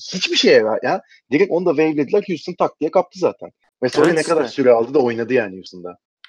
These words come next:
Speaker 2: Yani öyle bir durum ki gerçekten bu takım doğru hamle yapma konusunda çok böyle, yani geçen sene mesela işte Jamal Crawford, Ariza falan filan yaptılar, aldılar.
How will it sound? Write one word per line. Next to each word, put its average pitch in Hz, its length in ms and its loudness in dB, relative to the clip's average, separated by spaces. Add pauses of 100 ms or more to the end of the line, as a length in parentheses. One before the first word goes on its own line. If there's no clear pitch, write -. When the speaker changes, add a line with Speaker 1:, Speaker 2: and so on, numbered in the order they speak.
(320)
Speaker 2:
Yani 127 340 -6
öyle 143 300 -6
bir 175 80 -10
durum 156 320 -8
ki 240 300 -10 (340)
gerçekten 185 840 -4 (680)
bu 160 160 -8
takım 208 500 -6 (260)
doğru 143 300 0
hamle 170 320 -6
yapma 160 400 0
konusunda 143 880 -4 (220)
çok 240 260 -2
böyle, 175 120 2
yani 127 220 -6
geçen 151 300 -6
sene 160 240 -10
mesela 120 480 -16 (220)
işte 160 260 -8
Jamal 185 420 -2
Crawford, 175 480 -10
Ariza 160 760 -8
falan 156 320 -6
filan 151 320 -10
yaptılar, 156 640 -8
aldılar. 160 680 -6